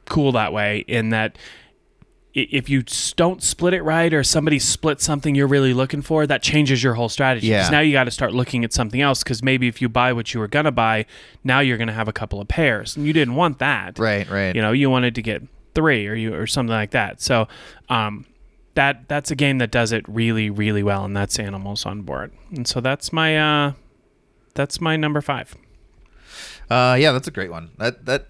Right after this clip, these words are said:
Speaker 2: I, I really like that mechanism too. It is so, I, I always love, uh, games that change in the game in surprising ways, and that is the perfect one for,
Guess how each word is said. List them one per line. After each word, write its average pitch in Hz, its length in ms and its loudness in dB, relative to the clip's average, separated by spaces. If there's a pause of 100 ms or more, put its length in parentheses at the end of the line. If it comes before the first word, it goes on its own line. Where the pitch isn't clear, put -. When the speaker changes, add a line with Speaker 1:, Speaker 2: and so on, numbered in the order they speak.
Speaker 2:
I, 123 120 -2
I 127 80 2
really 147 240 2
like 107 140 0
that 87 120 -4
mechanism 87 400 -6
too. 90 180 -2
It 95 80 -2
is 101 140 -2
so, 85 340 -2 (920)
I, 104 180 -2
I 113 100 0
always 151 300 2
love, 120 320 -2
uh, 90 220 0
games 104 500 -4
that 87 500 -2
change 98 720 -4 (280)
in 98 140 -2
the 98 60 -2
game 90 380 -2
in 82 120 -4
surprising 85 380 -2
ways, 76 240 -2
and 87 140 -4
that 87 120 -2
is 82 120 -8
the - 80 -16
perfect - 380 -6
one 87 240 -6
for, 82 340 -6